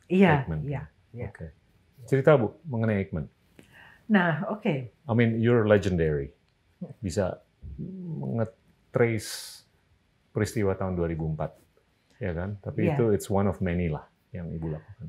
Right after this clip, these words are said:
Speaker 1: Jadi, eh, bagaimana kita mengembangkan suatu lembaga penelitian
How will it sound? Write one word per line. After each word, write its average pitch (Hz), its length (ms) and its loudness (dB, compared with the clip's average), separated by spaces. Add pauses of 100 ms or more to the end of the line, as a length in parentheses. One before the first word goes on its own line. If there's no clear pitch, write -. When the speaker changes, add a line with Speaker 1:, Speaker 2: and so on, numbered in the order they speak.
(140)
Speaker 1:
Jadi, 220 640 -2
eh, 185 480 0
bagaimana 180 1400 -2 (600)
kita 240 960 2 (320)
mengembangkan 202 1120 2
suatu 214 880 -4 (300)
lembaga 185 640 2
penelitian 180 1200 -2